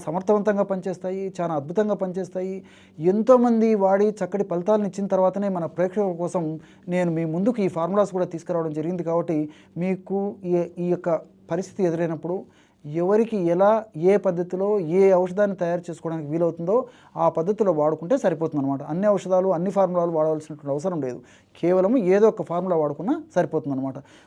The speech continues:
మరి ఆ వీర్య కణాల సంఖ్య పెరగాలంటే ఈ నాలుగో ఫార్ములా ఎలా తయారు చేసుకోవాలంటే, ఈ యొక్క ఫార్ములా తయారీకి కావాల్సిన పదార్థాలు ఐదు. ఇందులో ఇంచుమించు ఈ పదార్థాల్లో చాలా వరకు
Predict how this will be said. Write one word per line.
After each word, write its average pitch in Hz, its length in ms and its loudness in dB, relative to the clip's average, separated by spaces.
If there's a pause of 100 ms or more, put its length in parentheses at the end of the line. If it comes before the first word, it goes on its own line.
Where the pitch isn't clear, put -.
(100)
మరి 220 160 6 (240)
ఆ 185 40 4 (100)
వీర్య 233 260 4
కణాల 185 260 -2
సంఖ్య 170 220 -4 (200)
పెరగాలంటే 170 460 -2 (180)
ఈ 170 40 -2 (200)
నాలుగో 196 340 2
ఫార్ములా 160 280 -2 (200)
ఎలా 185 100 4 (100)
తయారు 156 220 0
చేసుకోవాలంటే, 151 440 -4 (540)
ఈ - 80 4
యొక్క 208 220 2 (100)
ఫార్ములా 185 340 6
తయారీకి 170 320 0
కావాల్సిన 151 320 -2 (120)
పదార్థాలు 165 500 2 (360)
ఐదు. 165 180 2 (760)
ఇందులో 196 260 6 (400)
ఇంచుమించు 208 480 0 (220)
ఈ - 20 0 (140)
పదార్థాల్లో 190 600 2 (220)
చాలా 185 340 4
వరకు 196 200 2